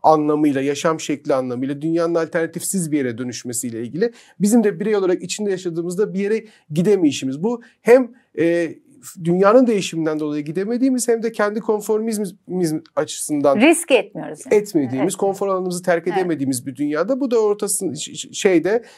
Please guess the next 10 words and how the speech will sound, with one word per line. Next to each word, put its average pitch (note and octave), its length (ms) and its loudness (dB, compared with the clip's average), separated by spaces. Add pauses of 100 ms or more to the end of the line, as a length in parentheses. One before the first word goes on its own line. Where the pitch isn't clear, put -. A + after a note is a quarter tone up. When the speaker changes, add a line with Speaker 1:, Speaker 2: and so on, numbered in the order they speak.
(180)
Speaker 1:
e, E3 240 -2
bu, G3+ 240 -4 (200)
e, E3 100 4
orta F#3 280 2
sınıf F3+ 260 -6
dertlerle F3 480 0
malul C#3 380 -2
bir C3 80 -4
karakter C3+ 380 -4
olarak D#3 360 -2